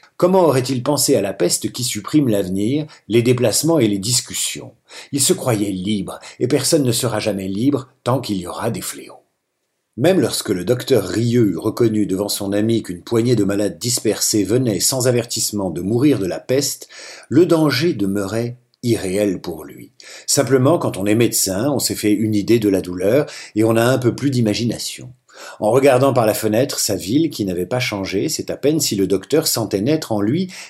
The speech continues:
ce léger récœurement devant l'avenir qu'on appelle inquiétude. Il essayait de rassembler dans son esprit ce qu'il savait de cette maladie. Des chiffres flottaient dans sa mémoire, et il se disait que la trentaine de grandes pestes que l'histoire a connues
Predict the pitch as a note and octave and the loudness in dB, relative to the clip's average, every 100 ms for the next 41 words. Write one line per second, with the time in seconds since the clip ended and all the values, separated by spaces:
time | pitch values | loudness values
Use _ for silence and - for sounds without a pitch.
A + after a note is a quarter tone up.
0 | - - A2 B2 C3 B2 D3 B2 A2+ A#2+ | -10 -4 0 0 0 0 0 0 0 0
1 | G#2+ A#2 C#3 D#3 A2 G2 A2+ G#2 G2+ A2 | 0 -2 -2 0 0 0 0 0 0 -2
2 | C#3+ B2 G#2 F#2+ - A2+ G2 F2+ - E2 | -4 -4 -6 -6 -4 -4 -4 -6 -8 -8
3 | - G2 - - _ - - - C#3 F#3 | -10 -10 -12 -20 _ -20 -16 -2 4 4
4 | F3+ G3 F#3+ E3+ D3 D3 D3+ C#3+ C#3+ B2 | 4 4 6 4 4 0 2 2 2 0
5 | B2+ A#2+ A2 - D#3+ D#3 - - G#2+ - | 0 0 0 -2 -4 -2 -6 -6 -4 -2
6 | A#2 A#2 C#3 G#2+ A2 G2 G2 F#2 E2 - | 0 0 0 0 -4 -4 -4 -4 -4 -10
7 | - _ _ _ _ _ _ - F#2+ - | -20 _ _ _ _ _ _ -4 -2 -2
8 | G#2 - G2+ G#2+ A2 A#2+ A2 - F#2 F#2 | -4 -6 -4 -4 -2 0 0 -2 -2 -2
9 | F#2 F#2+ A2+ C#3 - - - - A#2 C3 | -4 -4 -4 -6 -10 -20 -10 0 2 4
10 | E3+ D3+ D#3 G3 - G#2+ - B2+ B2 D3 | 2 2 2 2 2 0 -2 -6 -2 0
11 | C3 G#2+ F#2+ A2 G2+ B2+ B2 - - G2+ | 2 2 2 -2 0 -2 -2 -6 -4 -4
12 | A#2 - C3+ G2 - F#2+ C3+ E3+ | -2 0 0 0 0 0 0 -2